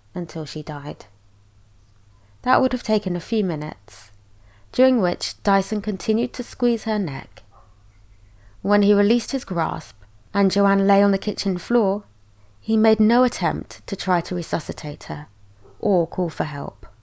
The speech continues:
Paul Dyson thought only of himself. A member of staff in a local shop had contacted police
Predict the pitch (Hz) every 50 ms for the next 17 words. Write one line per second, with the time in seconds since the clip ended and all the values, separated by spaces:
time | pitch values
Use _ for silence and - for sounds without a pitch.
0 | _ - - - - - - - _ _ - - - - - - - - - 185
1 | 180 175 170 214 214 214 202 - - - 151 151 143 - - - - - - 175
2 | 170 - - - 196 190 180 160 151 147 143 - - 160 - - 156 156 147 -
3 | - 151 147 143 143 - - - - - - - - - - - - _ _ -
4 | _ - _ _ _ _ - _ _ - _ - - _ - _ _ - - _
5 | _ _ _ _ - - - - - - - - - - - - - - - 220
6 | 214 226 254 262 277 277 320 330 311 - - - 214 180 156 151 151 - - -
7 | - 180 175 175 180 185 185 185 - 185 - - - 160 139 - - - - -
8 | 175 - - - 226 233 233 - - - - - 175 - - 190 190 165 143 135
9 | - - - -